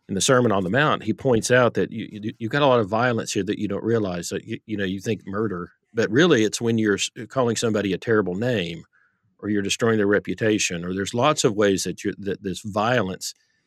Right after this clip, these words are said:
has become embedded in it. You know, I tell you, love your enemies, do good to the people who persecute you.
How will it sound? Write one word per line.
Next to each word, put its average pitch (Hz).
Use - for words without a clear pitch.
has 113
become 98
embedded 113
in 92
it. 101
You 107
know, 104
I 113
tell 123
you, 101
love 131
your 110
enemies, 90
do 107
good 127
to 135
the 110
people 95
who 101
persecute 90
you. 82